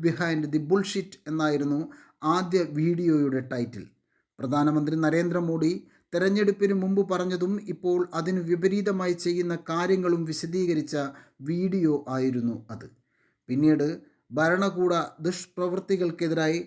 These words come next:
വിരൽ ചൂണ്ടി സാമൂഹ്യ മാധ്യമങ്ങളെ ആയുധമാക്കി ധ്രുവ്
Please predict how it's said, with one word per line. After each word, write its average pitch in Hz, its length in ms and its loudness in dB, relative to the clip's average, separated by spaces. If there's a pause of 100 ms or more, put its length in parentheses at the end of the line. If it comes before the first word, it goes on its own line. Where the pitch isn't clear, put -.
വിരൽ 165 300 2
ചൂണ്ടി 135 480 0 (300)
സാമൂഹ്യ 202 460 2
മാധ്യമങ്ങളെ 175 960 0
ആയുധമാക്കി 156 960 0 (120)
ധ്രുവ് 143 340 -2